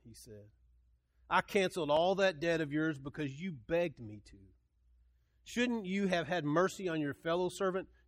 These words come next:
just as I had on you?" In anger, his master turned him over to the jailers to be tortured until he could pay back all the debt he owed.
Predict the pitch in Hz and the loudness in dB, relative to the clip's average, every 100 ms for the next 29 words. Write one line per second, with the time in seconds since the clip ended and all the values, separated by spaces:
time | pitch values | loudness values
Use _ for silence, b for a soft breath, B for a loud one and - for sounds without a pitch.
0 | 123 170 208 - 185 175 185 180 202 196 | 0 4 4 2 -4 -2 0 0 0 0
1 | 196 196 202 208 - _ _ _ _ _ | -4 -6 -8 -12 -16 _ _ _ _ _
2 | _ _ _ _ _ - 147 175 185 165 | _ _ _ _ _ -4 2 4 4 4
3 | 160 143 156 160 - 147 - 190 190 185 | 2 0 2 0 -2 -6 0 2 4 4
4 | 185 185 175 175 151 143 180 170 143 - | 6 6 4 0 -2 0 2 2 -2 -4
5 | 143 127 - 180 156 120 - _ _ - | -8 -6 -2 -2 -2 -14 -18 _ _ -12
6 | 139 190 175 160 143 - 196 185 160 - | 0 4 4 2 -2 0 2 4 4 2
7 | 151 160 147 127 156 117 139 156 139 104 | -2 -2 -2 -4 -6 -2 -2 0 -2 -6